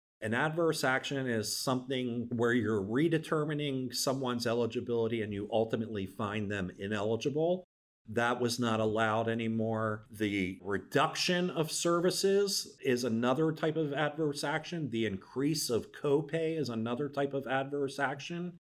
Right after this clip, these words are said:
And this was really tied to the enhanced federal funding that we got out of the first stimulus bill from the federal government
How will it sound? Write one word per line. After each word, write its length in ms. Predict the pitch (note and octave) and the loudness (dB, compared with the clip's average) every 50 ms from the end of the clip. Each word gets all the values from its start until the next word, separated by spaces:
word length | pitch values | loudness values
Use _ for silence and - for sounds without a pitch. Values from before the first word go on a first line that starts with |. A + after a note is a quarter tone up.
| _ _ _ _ _ _ _ _ _ _ | _ _ _ _ _ _ _ _ _ _
And 400 | B2+ C3 C3 C3 B2+ B2 B2+ B2 - - - - | -2 0 0 2 2 0 0 -2 -4 -10 -12 -8
this 340 | C3 C3+ G3 A#3+ A#3+ - | 0 2 2 2 2 2
was 220 | - G#3 D3+ - C#3+ | 2 2 2 4 2
really 320 | D#3 D#3+ D3+ C#3 A#2+ A2+ | 2 2 4 4 4 2
tied 800 | A2+ - - - D#3 E3 E3 D#3+ D#3 C3+ A2+ A2 G#2+ F#2+ F2 - - | 0 -6 -6 0 2 2 4 4 4 4 2 2 0 -2 -4 -8 -4
to 120 | - B2+ | -2 -2
the 220 | A2 A2 A2+ A2 A2 | -2 -2 -4 -4 -4
enhanced 600 | G#2+ G2+ F#2+ G2 B2+ B2 C3+ D#3 D#3 D#3 - - | -6 -6 -6 -4 -2 -2 0 -2 -4 -6 -6 -4
federal 380 | D3+ D3 C3 C3 B2+ A2+ G2+ - - | -2 0 0 2 0 0 0 -2 -2
funding 380 | - A2 A2 B2 C#3 D#3 D#3+ D3 | -2 0 0 0 0 -2 -2 0
that 140 | B2 A2 G2 | 0 0 -2
we 100 | G#2+ G#2 | -2 -4
got 440 | G2+ - G#2 G#2 G#2+ A#2+ A#2+ - - | -4 -2 -2 0 0 0 -2 -2 -4
out 220 | A#2 A2+ A2+ A2+ A2+ | -2 -2 0 0 -2
of 180 | G#2+ G2 F#2+ | -2 -4 -4
the 80 | G2+ G2 | -8 -8
first 540 | - - - A#2 A2+ A#2+ A#2 - - - - | -8 -4 -2 -2 -2 -2 -4 -8 -10 -10 -4
stimulus 540 | - A2 A2+ C3 B2+ C3+ D3+ D3 C#3+ D3 - | -2 0 0 2 2 2 2 0 0 -2 -4
bill 420 | - D#3+ E3 F3 F#3 G3 F#3+ F#3+ - | 0 2 2 2 2 0 -2 -4 -4
from 400 | C3+ A#2+ G#2+ G#2+ G#2 G#2 G2 G2+ A2 | -2 0 0 0 0 -2 -4 -6 0
the 320 | G#2+ A2 G#2 G2+ G2 G2 - | 2 4 4 4 2 0 0
federal 360 | - B2+ A#2+ B2+ B2 A#2 A2 | 0 0 2 4 2 2 2
government 640 | - - G#2+ A2 C3 D#3+ E3 F3+ F#3+ G3+ G3 - | 2 2 0 2 2 2 0 0 0 -2 -4 -8